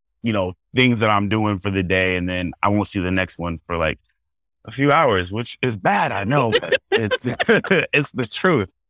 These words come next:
Speaker 1: I'm trying to be transparent. So, yeah.
Speaker 2: I appreciate the transparency. You know, calls definitely force you to be a lot more singular focus on whatever it is
Speaker 1: Mm.
Speaker 2: that you're talking about or whoever it is that you're talking to.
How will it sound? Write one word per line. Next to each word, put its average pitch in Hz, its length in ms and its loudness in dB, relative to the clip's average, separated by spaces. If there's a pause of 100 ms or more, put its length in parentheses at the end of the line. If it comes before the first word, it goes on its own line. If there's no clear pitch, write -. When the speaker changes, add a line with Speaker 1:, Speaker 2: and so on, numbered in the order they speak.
(160)
Speaker 1:
I'm 127 240 2
trying 139 160 2
to 123 80 2
be 113 180 -2
transparent. 120 840 -2
So, - 400 -2 (500)
yeah. 85 180 0
Speaker 2:
I 214 160 4
appreciate 277 560 2
the 240 80 -6
transparency. 285 720 4
You 262 220 4
know, 302 180 2
calls 294 520 2
definitely 214 580 2
force 196 440 0
you 170 380 0 (420)
to 180 460 4 (300)
be 208 180 4
a 175 100 4
lot 175 260 4
more 165 360 0
singular 175 540 0
focus 151 520 0
on 156 360 0
whatever 151 440 0
it 147 120 2
is 135 680 -2 (120)
Speaker 1:
Mm. 170 180 -4
Speaker 2:
that 160 160 2
you're 156 120 0
talking 143 320 0
about 139 240 -2
or 143 60 -2
whoever 143 320 -2
it 139 100 -6
is 135 140 -10
that - 140 -6
you're - 100 -6
talking 143 360 -4
to. 151 280 -4